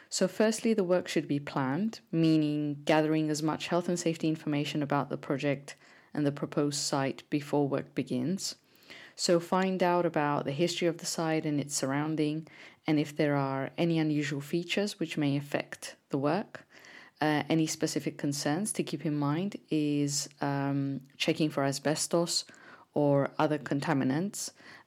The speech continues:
uh, any overhead power lines and underground services, any unusual ground conditions, any public rights of way, nearby schools, footpaths, roads, or railways,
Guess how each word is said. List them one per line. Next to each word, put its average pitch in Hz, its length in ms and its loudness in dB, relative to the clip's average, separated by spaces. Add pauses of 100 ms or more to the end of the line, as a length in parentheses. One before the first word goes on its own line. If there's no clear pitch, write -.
uh, 135 360 2 (120)
any 143 560 6
overhead 147 380 4
power 170 260 4
lines 165 560 2
and 143 140 2
underground 135 440 0
services, 139 760 -2 (580)
any 151 160 0
unusual 143 520 2
ground 147 340 -2
conditions, 143 840 -2 (420)
any 147 180 0
public 147 360 -4
rights 139 240 -2
of 131 140 -10
way, 160 440 0 (440)
nearby 143 320 0
schools, 160 920 0
footpaths, - 1080 -4
roads, 143 640 0 (100)
or 135 300 2
railways, 143 720 0